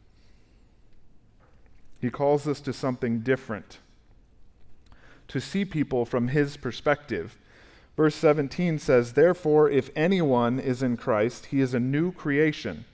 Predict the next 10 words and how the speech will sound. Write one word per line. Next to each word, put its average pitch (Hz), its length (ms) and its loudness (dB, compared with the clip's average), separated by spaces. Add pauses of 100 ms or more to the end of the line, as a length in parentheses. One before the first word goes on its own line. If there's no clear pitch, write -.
(480)
The 117 100 -6
old 147 360 6
has 160 160 -2
passed, 120 560 0
and 120 200 -6
see, 120 340 -2
the 113 180 -4
new 123 400 0
has 117 260 -8
come." 87 400 -16